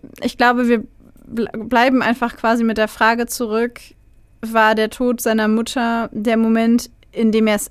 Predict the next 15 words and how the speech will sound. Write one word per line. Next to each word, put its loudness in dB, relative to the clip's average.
ausleben 2
konnte, -2
was -2
er 0
all 2
die 0
Jahre 2
versteckt -8
hat? -8
Oder 2
war 2
der 2
Tod -2
seiner 0
Mutter -4